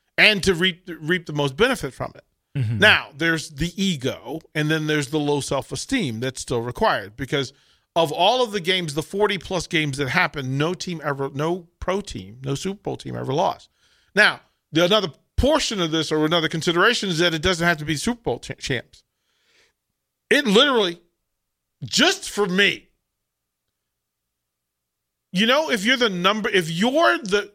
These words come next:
Speaker 1: the, the team with the worst record in the N F L,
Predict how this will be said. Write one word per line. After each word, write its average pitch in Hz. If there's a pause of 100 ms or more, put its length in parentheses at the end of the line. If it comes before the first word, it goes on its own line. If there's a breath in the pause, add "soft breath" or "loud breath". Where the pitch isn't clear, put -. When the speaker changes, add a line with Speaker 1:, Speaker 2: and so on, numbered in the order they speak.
(100)
Speaker 1:
the, 170
the 156
team 208
with 190
the 160
worst 143
record 143
in 135
the 131
N 131
F 131
L, 135